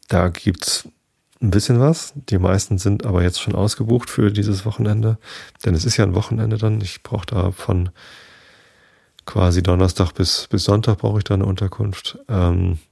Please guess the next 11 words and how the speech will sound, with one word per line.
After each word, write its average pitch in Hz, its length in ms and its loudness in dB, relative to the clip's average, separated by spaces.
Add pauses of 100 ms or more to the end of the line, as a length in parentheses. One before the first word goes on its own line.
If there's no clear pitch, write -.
(920)
und 85 240 0
die 87 220 2
paar 87 380 0
Zimmer, 87 280 0
die 87 80 -2
es 82 100 -4
noch 85 140 -2
gab, 87 240 0
die 85 140 -6
waren 85 200 0
alle 82 280 0